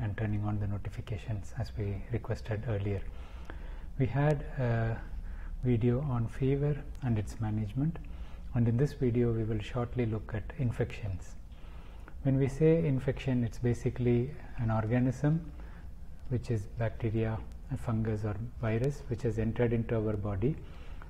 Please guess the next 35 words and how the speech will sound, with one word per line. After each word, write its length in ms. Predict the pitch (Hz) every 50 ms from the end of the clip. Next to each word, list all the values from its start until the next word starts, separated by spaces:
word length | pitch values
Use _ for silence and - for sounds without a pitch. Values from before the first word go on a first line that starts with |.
| - - - - -
Sometimes 520 | - 147 151 156 156 170 165 160 156 147
organisms 640 | 131 123 120 117 127 123 127 123 - 139 127 117 -
coexist 680 | - - 120 120 120 117 110 110 131 123 - - -
with 140 | 135 127 120
us. 220 | 135 139 - - -
These 220 | 131 123 117 -
are 60 | 123 -
called 280 | - - 117 113 110 -
colonizers, 720 | - 113 107 110 113 110 110 107 107 117 117 113 107 - - -
and 260 | 131 113 113 107 104 -
the 260 | - 113 110 107 107 107 - - - - - - - -
gut 220 | 127 123 120 -
microbiota, 720 | 120 117 113 - - 113 104 113 113 113 113 - - 113 110
we 100 | 110 107
will 160 | 104 110 107
discuss 360 | 107 107 - - - 117 107
that 240 | 104 113 107 107 -
separately 560 | - 107 - 113 113 110 - - 113 110 110
when 180 | 110 110 107 107
we 60 | 104
talk 280 | 98 - 110 107 - -
of 140 | 98 -
probiotics. 720 | - 113 107 104 113 113 117 117 - - 104 - - - - - - - - - -
So 160 | - - 123
the 140 | 107 117 117
gut 280 | 110 123 131 - -
microbiota 760 | 127 120 117 - 120 117 110 113 110 110 101 - 113 110 135
also 480 | 123 117 113 104 - - 120 120 147 143 123
are, 280 | 113 107 101 101 110
uh, 220 | 104 104 101 101 95 - - - -
colonizers 720 | - - 113 110 110 110 110 107 104 - - 113 104 101
in 80 | 107 104
the 80 | 104 101
body, 420 | 104 104 107 101 110 110 117 123
and 300 | 120 110 104 104 107 -